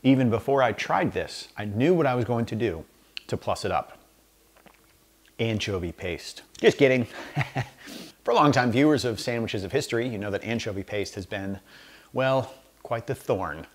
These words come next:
in Barry's flesh. We're not gonna do that. I'm gonna go very traditional. What I've got here is some cherry tomatoes, and I'm gonna put some fresh ground black pepper on it as well. All right, let's give this plussed up football special a go.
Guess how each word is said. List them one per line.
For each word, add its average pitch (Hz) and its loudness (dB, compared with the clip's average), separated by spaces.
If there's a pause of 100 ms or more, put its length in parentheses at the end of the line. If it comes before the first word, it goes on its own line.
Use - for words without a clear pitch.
(140)
in 95 -8
Barry's 85 -4
flesh. - -4 (120)
We're 135 4
not 139 4
gonna 113 -2
do 104 0
that. 110 -2 (300)
I'm 175 0
gonna 156 0
go 151 6 (720)
very 120 2
traditional. 170 0 (220)
What 143 6
I've 123 4
got 120 4
here 151 6
is - -4
some 135 -6
cherry 107 -2
tomatoes, 131 -2 (200)
and 101 -6
I'm 101 -4
gonna 101 -4
put 113 -4
some 101 -8
fresh - -4
ground 123 -4
black 104 -2
pepper - -2
on 76 -10
it 127 -14 (120)
as 95 -10
well. - -6 (3250)
All 123 4
right, 117 4
let's 120 -4
give 131 0
this 107 -2
plussed - 2
up - 0
football 104 -2
special 98 -4
a 107 -2
go. 101 -2